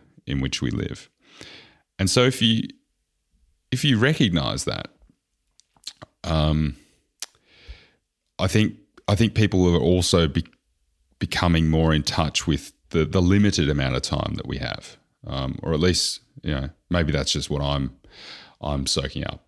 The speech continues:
<laughs> I don't know. And so as a result,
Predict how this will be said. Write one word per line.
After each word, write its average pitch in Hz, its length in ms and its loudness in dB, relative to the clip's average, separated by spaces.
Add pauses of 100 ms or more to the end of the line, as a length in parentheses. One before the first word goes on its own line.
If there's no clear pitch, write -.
(160)
<laughs> - 180 -20 (120)
I 104 60 4
don't 80 200 0
know. 62 120 -10 (540)
And 87 460 2 (1080)
so - 140 0
as 135 160 2
a 165 40 2
result, 92 680 2